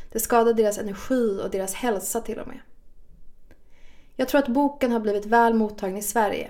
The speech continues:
inte bara för att jag är gay, utan för att vi har mycket homofobi här. Kampen är inte över. Jag frågar Khaled om vad som kännetecknar queer exil, och han svarar att exil är en möjlighet för queers att komma ut i sin exil.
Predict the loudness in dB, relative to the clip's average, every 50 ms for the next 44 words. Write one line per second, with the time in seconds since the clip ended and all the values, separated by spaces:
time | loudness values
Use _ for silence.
0 | -12 -6 -4 -2 -2 0 0 0 0 0 0 -2 -2 -2 -2 -2 -2 -4 0 2
1 | 4 4 4 4 2 0 -4 -6 -8 -8 -8 -8 -6 -6 -6 -4 -4 -6 -6 -8
2 | -8 -8 -6 -6 -6 -6 -4 -6 -6 -6 2 2 2 2 2 -2 -6 -8 -8 -8
3 | -10 -14 -14 -16 -16 -16 -16 -16 -16 -16 -18 -20 -20 _ _ -12 0 2 4 4
4 | 4 2 0 -4 -4 -4 -2 -6 -6 -6 -6 -4 -4 -2 -2 -4 -4 -6 -10 -10
5 | -10 -12 -14 -14 -14 -16 -14 -14 -12 -12 -12 -12 -12 -14 -14 -14 -12 -10 -10 -10
6 | -10 -12 -14 -14 -16 -18 -18 -20 -20 -20 -20 -20 -20 -8 -4 -2 0 4 4 6
7 | 6 6 4 2 4 4 4 6 4 2 0 0 -2 -2 -4 -4 -4 0 2 2
8 | 2 2 2 0 -2 -2 -2 -6 -8 -8 -2 2 4 4 4 4 2 -2 -4 -2
9 | -2 0 0 0 -2 -4 -4 -8 -10 -14 -12 -6 -2 0 0 0 0 -2 -2 0
10 | -2 -2 -2 -6 -8 -4 0 2 2 2 2 0 0 0 -2 -2 -6 -8 -14 -16
11 | -18 -18 -18 -20 -6 -2 0 2 4 4 4 4 4 4 4 4 2 2 0 -2
12 | -4 -10 0 2 4 4 4 2 -4 -8 -10 -10 -8 -8 -8 -2 -2 -2 -2 -4
13 | -8 -16 -20 -20 -14 -6 -4 -2 -2 -2 -2 -4 -8 -8 -10 -10 -10 -10 -10 -12
14 | -12